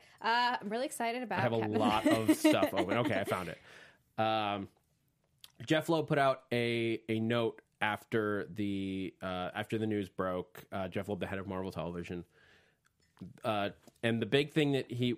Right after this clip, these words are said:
Speaker 2: the, like, he says a lot of stuff, and you can go read it. It's
Speaker 1: Mm-hmm.
Speaker 2: available online. But the thing that everyone wants to talk about is what he says at the very end. He says, "As Matthew Murdock's dad once said,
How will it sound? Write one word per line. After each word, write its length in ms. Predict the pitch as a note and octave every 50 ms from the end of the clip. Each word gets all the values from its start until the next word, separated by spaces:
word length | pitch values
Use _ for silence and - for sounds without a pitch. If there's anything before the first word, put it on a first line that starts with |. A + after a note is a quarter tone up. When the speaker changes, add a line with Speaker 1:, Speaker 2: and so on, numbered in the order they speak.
| - A2+
Speaker 2:
the, 180 | A2+ A2+ A2 -
like, 220 | A2+ A#2 A2+ G#2
he 120 | - B2 A#2
says 160 | - C3+ B2
a 60 | C3
lot 120 | B2 B2 B2+
of 80 | B2
stuff, 140 | - A#2+ G#2+
and 80 | A2 A2+
you 60 | A2+
can 60 | A#2
go 120 | A#2 A#2+
read 240 | A#2 A2 A2 A2 G#2+
it. 240 | A2 A2 G#2 - - _ -
It's 60 | A3 G3
Speaker 1:
Mm-hmm. 120 | G#3+ G#2+
Speaker 2:
available 360 | G#2 F#2+ F#2+ G3 - G2 G2+ G#2
online. 580 | G#2 F2 F2 G2+ G2 G2 F#2+ F#2 F2+ F2+ F2 - _
But 320 | - G2+ G2 F#2+ - - - - - - _ _ -
the 60 | -
thing 220 | _ F#2+ F#2+ G#2
that 100 | G#2+ G#2+
everyone 400 | A2+ A#2+ B2+ C3+ C#3 C#3 C#3+ C#3
wants 240 | C#3 C#3 C#3 C3+ -
to 80 | C3+ B2
talk 300 | - C3 A#2+ A#2 - -
about 360 | F#2 G2+ F2+ D#2 D#2 D2+ - -
is 180 | F2 F2+ E2+
what 140 | F2+ F#2 F#2
he 60 | F#2+
says 200 | F#2+ - A2 G2+ F#2+
at 40 | F2
the 60 | F2
very 380 | - F#2 F#2 G2+ A#2+ B2+ B2+ B2+
end. 240 | A2 F2 - - - - _ _ _ _
He 60 | - -
says, 180 | A2 F#2 E2 - - - _ _
"As 120 | - - -
Matthew 340 | G#2+ A2 A#2 - - C#3 C3+
Murdock's 480 | C3+ C3+ C3+ C3+ C3+ C3+ C3+ - - -
dad 360 | A2+ B2 B2+ C3+ C3+ C3 B2+
once 300 | A#2 B2 B2+ C3 C3+ -
said, 460 | - - A#2+ G#2 F2+ D#2+ A1+ -